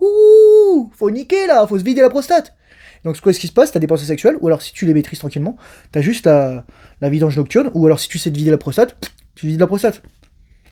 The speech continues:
Donc moi, c'est ça. C'est avoir une vie épanouie, être un homme, être en rétention subliminale, euh, être, ne pas être esclave des femmes, de son désir sexuel,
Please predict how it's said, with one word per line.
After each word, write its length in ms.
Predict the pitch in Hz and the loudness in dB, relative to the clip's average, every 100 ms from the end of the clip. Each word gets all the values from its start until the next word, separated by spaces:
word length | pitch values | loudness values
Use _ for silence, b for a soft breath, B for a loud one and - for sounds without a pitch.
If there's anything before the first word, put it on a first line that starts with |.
| _ _ _ _ _ _ _ - | _ _ _ _ _ _ _ -6
Donc 100 | 143 | -2
moi, 120 | 202 | -2
c'est 100 | 180 | -2
ça. 260 | 170 240 b b b - | -2 -4 b b b -6
C'est 100 | 156 | 0
avoir 160 | 165 | 2
une 60 | 165 | 2
vie 80 | 170 | 0
épanouie, 460 | 170 160 170 262 | 0 0 0 0
être 220 | - - 151 | -2 -4 -4
un 120 | 156 | -2
homme, 220 | 170 262 | 0 0
être 200 | 165 143 | -4 -4
en 20 | |
rétention 300 | 143 156 139 | -4 -4 -6
subliminale, 420 | 156 151 196 269 b b b b | -4 0 2 0 b b b b
euh, 480 | 143 143 139 139 139 127 _ b b b b - | -4 -2 -2 -4 -8 -12 _ b b b b -4
être, 360 | - - - - | -4 -4 -14 -6
ne 220 | 170 165 | 0 2
pas 140 | 151 | 2
être 400 | 185 175 160 147 | 2 0 -4 -4
esclave 380 | 185 - 190 175 | -4 -2 0 0
des 120 | 147 | -2
femmes, 520 | 147 - 214 302 208 - _ _ _ | -4 0 2 2 -4 -8 _ _ _
de 60 | - | -14
son 120 | - | -8
désir 200 | 160 156 | -4 -4
sexuel, 480 | 160 156 208 269 - | -4 0 2 2 -2